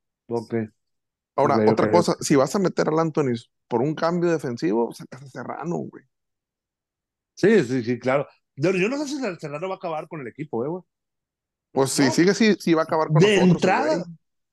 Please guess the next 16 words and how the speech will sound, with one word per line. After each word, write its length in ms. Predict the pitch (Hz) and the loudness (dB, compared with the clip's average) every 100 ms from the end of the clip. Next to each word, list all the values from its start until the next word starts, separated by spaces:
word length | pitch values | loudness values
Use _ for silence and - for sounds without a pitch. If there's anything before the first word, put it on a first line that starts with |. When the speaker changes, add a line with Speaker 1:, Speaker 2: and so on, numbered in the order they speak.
| - | -18
Speaker 1:
de 260 | 143 147 | -10 -8
entrada, 560 | 139 127 147 185 269 285 | -8 -8 -4 -2 -2 -2
güey, 260 | 269 294 247 - | 0 -2 -2 -4
en 240 | 180 - 123 | -4 -2 -2
algún 320 | 123 165 214 | -2 0 0
punto 420 | 226 277 269 208 | 0 -2 -2 -2
van 140 | 180 208 | -2 -4
a 80 | |
tener 220 | 185 151 156 | -6 -8 -4
que 80 | |
volver 240 | 202 143 180 | -4 -4 -6
a 40 | |
meter 240 | 170 156 156 | -8 -8 -6
a 80 | |
Ota, 260 | 123 151 131 | -6 -8 -10
güey. 200 | 98 | -12